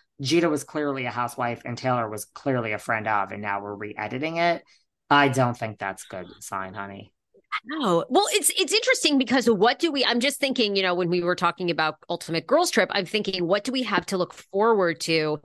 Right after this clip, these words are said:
Speaker 2: you know, if Ultimate Girls Trip is sort of like, eh, three,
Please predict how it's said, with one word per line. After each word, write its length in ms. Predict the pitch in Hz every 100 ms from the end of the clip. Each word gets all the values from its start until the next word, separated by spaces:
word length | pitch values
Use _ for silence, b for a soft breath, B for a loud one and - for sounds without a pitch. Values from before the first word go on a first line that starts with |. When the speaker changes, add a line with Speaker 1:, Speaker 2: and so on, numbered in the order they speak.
| B B B _ -
Speaker 2:
you 120 | 196
know, 400 | 190 175 170 170 _ -
if 540 | 196 175 - - - - - _ -
Ultimate 560 | 175 208 214 208 202 -
Girls 240 | 196 180
Trip 200 | 196 -
is 140 | 170
sort 180 | - 190
of 80 | 170
like, 160 | 165 - -
eh, 300 | 233 226 196 - _ _
three, 460 | - 208 160 160 180